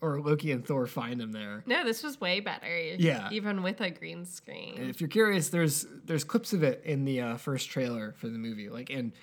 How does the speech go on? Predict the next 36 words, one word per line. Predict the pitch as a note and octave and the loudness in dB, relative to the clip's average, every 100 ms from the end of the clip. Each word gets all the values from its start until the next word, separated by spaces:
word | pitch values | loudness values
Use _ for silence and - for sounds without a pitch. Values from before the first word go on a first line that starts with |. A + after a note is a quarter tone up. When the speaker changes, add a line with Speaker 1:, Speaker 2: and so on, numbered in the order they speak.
| - | -4
Speaker 1:
Hela | D#3 C#3 | 2 4
would | C3+ B2 | 4 2
have | A2+ | 0
showed | C#3 B2 | 0 0
up | A#2+ - | -2 -4
there | A2 | -8
too. | G#2+ A#2 G#2+ F2+ - - | -6 -6 -6 -10 -16 -10
Speaker 2:
Yeah. | G#3 F#3+ D#3 G3 - _ _ | -2 -2 -2 -6 -10 _ _
Speaker 1:
And | C3+ B2+ | -2 0
then | A2+ | 0
the, | A2 G#2+ A2 B2 | -2 -4 -6 -6
the | A2 G#2 | -4 -4
hammer | A#2 E3 D3+ | 0 2 4
would | C#3+ | 4
have | C3+ | 2
been | A#2 B2+ | 0 -2
broken | C3 D3 C#3+ C3+ G#2+ A2+ - | 0 0 2 0 -2 -8 -8
in | B2 A#2 A2+ | -6 -4 -4
an | |
alleyway | A2+ A#2 A2 G#2 G#2 F#2 | -4 -4 -6 -6 -6 -6
in | G#2+ | -8
New | G2+ | -8
York, | G2 F#2+ E2+ - _ | -8 -8 -12 -18 _
which | - - - - _ _ _ _ _ _ - | -10 -10 -12 -16 _ _ _ _ _ _ -12
would | G#2 | -10
have | G2+ | -8
been | G#2+ F#2 | -10 -10
interesting. | G#2 G#2+ G#2 - F2+ F2 - - | -10 -10 -12 -10 -10 -10 -16 -16
Um, | - F#2 F2+ F2 - - | -10 -10 -10 -14 -18 -12
I | B2 | -8
don't | B2+ | -4
know | B2+ | -2
how | C3 | -2
they | A#2+ | -4
would | A#2 | -6
have. | A2 G2+ - | -8 -10 -16